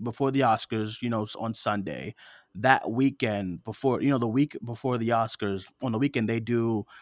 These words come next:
they show all of the movies, you know? Um, and it's, like, back to back. So you'll start with, like, you know, I think I went, like, two year, like, a year or two ago,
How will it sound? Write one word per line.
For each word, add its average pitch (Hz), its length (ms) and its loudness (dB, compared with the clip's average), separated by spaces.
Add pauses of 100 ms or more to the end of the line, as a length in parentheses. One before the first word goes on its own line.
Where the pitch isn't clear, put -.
(180)
they 120 120 0
show 127 260 2
all 123 200 6
of 110 100 -2
the 113 100 0
movies, 110 600 2 (200)
you 120 120 -4
know? 110 240 -2 (600)
Um, 107 840 0 (340)
and 143 380 4
it's, 120 180 -2
like, 117 220 0
back 113 240 2
to 123 80 -10
back. 117 360 0
So 113 420 2
you'll 113 200 0
start 110 280 2
with, 104 240 -4
like, 123 240 2
you 143 80 4
know, 131 80 4
I 120 140 2
think 120 240 -6
I 123 120 0
went, 120 200 -2
like, 90 140 -8
two - 180 -6
year, 98 260 -2
like, - 140 -10
a 104 60 -6
year 107 180 -4
or 104 60 -6
two 101 180 -6
ago, 98 360 -6